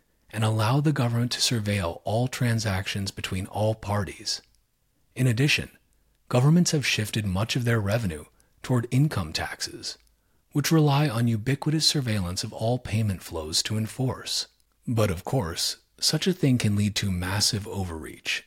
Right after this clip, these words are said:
and with grave consequences. In addition, we live in an age of surveillance capitalism.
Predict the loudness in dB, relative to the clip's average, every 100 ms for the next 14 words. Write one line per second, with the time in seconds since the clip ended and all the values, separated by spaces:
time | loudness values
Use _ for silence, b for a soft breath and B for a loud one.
0 | -6 -2 -2 -4 -6 -4 0 0 -2 -4
1 | -4 -2 -2 -4 -6 -6 -6 -4 -4 -4
2 | _ _ _ _ _ _ _ _ 2 4
3 | 4 4 4 2 0 -6 _ 2 4 4
4 | 4 4 2 2 0 0 0 0 -2 0
5 | 0 -2 -2 0 0 -2 -2 -4 -4 -8
6 | -6 -4 -6